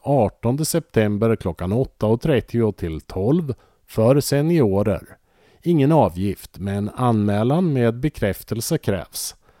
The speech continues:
Anmälan, ring telefonnummer noll åtta, femhundratrettio, sexhundratio, noll noll.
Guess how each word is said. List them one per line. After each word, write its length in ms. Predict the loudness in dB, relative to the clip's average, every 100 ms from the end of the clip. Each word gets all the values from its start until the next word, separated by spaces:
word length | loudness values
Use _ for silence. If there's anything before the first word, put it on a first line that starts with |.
| _
Anmälan, 920 | -2 0 2 2 2 2 0 -2 -6
ring 320 | -4 -2 -2 0
telefonnummer 840 | 0 2 2 2 2 2 0 0
noll 420 | 0 -2 -2 0
åtta, 540 | -2 -4 -4 -2 -2 -6 _ _ _
femhundratrettio, 1160 | 0 0 2 0 2 0 2 -2 -2 -2 -2 -2
sexhundratio, 1120 | -2 -4 -4 -4 -2 0 0 -2 -2 -2 -4
noll 400 | -2 0 2 2
noll. 440 | 2 0 -2 -4